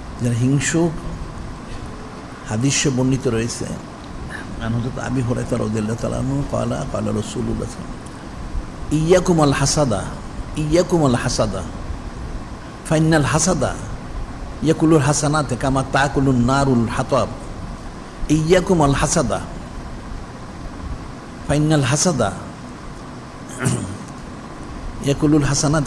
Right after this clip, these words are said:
কামা তাকুলুন নারুল হাতাব। হযরত আবু হুরায়রা রাদিয়াল্লাহু আনহু তিনি বর্ণনা করতেছেন, নূরে মুজাসসাম হাবিবুল্লাহ হুজুর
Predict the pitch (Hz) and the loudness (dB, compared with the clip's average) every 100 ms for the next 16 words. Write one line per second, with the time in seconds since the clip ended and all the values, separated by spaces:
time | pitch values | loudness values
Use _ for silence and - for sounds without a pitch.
0 | 143 131 127 - 135 131 135 127 120 123 | 2 2 2 2 2 4 2 4 4 4
1 | 135 123 120 - - - - - - 117 | 4 4 2 -2 -6 -6 -2 -2 2 0
2 | 92 - - - - - - - - - | 0 -8 -10 -12 -12 -12 -12 -12 -10 -10
3 | - - - - - - - - - - | -10 -10 -12 -12 -14 -12 -12 -10 -8 -4
4 | 123 139 - 120 131 156 147 131 135 139 | -2 0 0 0 4 4 4 4 4 6
5 | 151 160 143 131 123 139 139 139 139 117 | 6 6 6 6 6 6 6 4 0 2
6 | 147 139 127 131 131 123 - 143 135 135 | 2 2 2 2 2 0 -2 0 2 4
7 | 156 170 160 135 127 131 - 170 156 117 | 6 6 6 4 4 2 2 2 2 2
8 | - 135 139 147 151 156 135 123 156 | 2 2 0 0 2 2 2 2 2